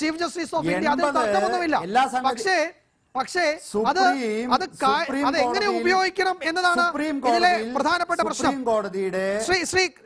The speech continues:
Speaker 1: കൃഷ്ണദാസ്, ആ, ഒരു നിമിഷം, ഞാൻ, ഞാനത് പറയാം. അതായത്, ആ,
Speaker 2: സുപ്രീം
Speaker 1: ദേ-,
Speaker 2: കോടതിയിലെ
Speaker 1: ഒരു നിമിഷം, ഒരു നിമിഷം, താങ്കൾ, താങ്കൾ ഒന്ന് ശ്രദ്ധിക്കണം. ആ കത്തിന്റെ കോപ്പി എന്റെ കയ്യിൽ ഉള്ളതുകൊണ്ട്, there have been instances uh,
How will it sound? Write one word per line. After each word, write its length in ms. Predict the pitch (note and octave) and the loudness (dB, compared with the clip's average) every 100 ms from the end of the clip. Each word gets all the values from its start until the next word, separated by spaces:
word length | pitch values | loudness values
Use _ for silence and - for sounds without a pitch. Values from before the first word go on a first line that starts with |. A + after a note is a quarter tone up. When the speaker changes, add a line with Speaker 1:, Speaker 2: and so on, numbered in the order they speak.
| A#3 | -10
Speaker 1:
കൃഷ്ണദാസ്, 540 | C#4+ E4 F4+ - _ A#3+ | -8 0 0 -2 _ -2
ആ, 140 | C4 | 0
ഒരു 160 | C#4 F#4+ | 0 0
നിമിഷം, 300 | F4+ - F#3+ - | -2 -6 -12 -8
ഞാൻ, 180 | C4 E4 | -4 -2
ഞാനത് 280 | D4+ E4 E4+ D#4+ | -2 -2 0 2
പറയാം. 240 | D4+ G#3+ | 0 0
അതായത്, 380 | A#3 E4 D#4 C#4 | 0 0 2 0
ആ, 60 | E4 _ _ _ _ _ _ _ _ _ _ _ - | -2 _ _ _ _ _ _ _ _ _ _ _ -2
Speaker 2:
സുപ്രീം 360 | A#3 B3+ D#4+ | 2 2 4
Speaker 1:
ദേ-, 200 | C#4 D#4+ | 4 4
Speaker 2:
കോടതിയിലെ 320 | A#3+ A3+ G3 D#4+ | 2 -2 0 2
Speaker 1:
ഒരു 80 | |
നിമിഷം, 300 | A4 A#4+ - - | 2 0 0 -2
ഒരു 140 | C#4+ G4 | 0 0
നിമിഷം, 260 | F#4 - - _ - | 0 -4 -10 _ -2
താങ്കൾ, 280 | C#4 F4 E4+ _ C4+ | 0 0 -4 _ 0
താങ്കൾ 220 | D#4+ E4 | 0 0
ഒന്ന് 200 | E4 F#4+ | -2 -4
ശ്രദ്ധിക്കണം. 480 | - C#4 C4+ A3+ C3 _ _ _ _ | -2 -2 -2 -4 -6 _ _ _ _
ആ 80 | D4+ | 0
കത്തിന്റെ 440 | - C#4 F4 F#4 D4 _ _ - | 2 -2 0 0 -2 _ _ 4
കോപ്പി 300 | D4+ D#4+ F4+ | 4 4 0
എന്റെ 180 | E4 | 0
കയ്യിൽ 240 | D4 D4 D4 | 0 0 2
ഉള്ളതുകൊണ്ട്, 440 | D4 D#4+ D4 G3+ - _ _ A3 | 2 2 0 -4 -6 _ _ 6
there 180 | E4 | 6
have 300 | E4+ F#4 F4+ | 6 2 2
been 160 | F4 F4 D#4 | 0 -2 -2
instances 560 | - F4 - F4+ - - _ _ _ _ - | -2 -4 0 -2 -2 -12 _ _ _ _ 4
uh, 200 | C#4 | 4